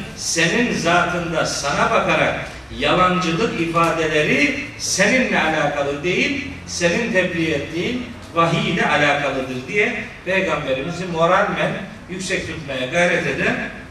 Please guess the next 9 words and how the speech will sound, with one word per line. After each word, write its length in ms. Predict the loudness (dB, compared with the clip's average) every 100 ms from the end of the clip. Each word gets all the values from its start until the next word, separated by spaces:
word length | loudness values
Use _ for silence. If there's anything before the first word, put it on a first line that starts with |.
| -8
bir 120 | -6
ifadedir. 680 | -4 0 2 2 0 -2 -4 -4 -12 -6
Burada 420 | 0 2 0 -2 -4
da 60 |
sözü 300 | -2 -2 0
edilen 340 | -2 -2 -4 -4
odur. 260 | -4 -6 -10 -16 -20 -10
Devam 320 | 0 4 4
ediyor. 280 | 2 2 0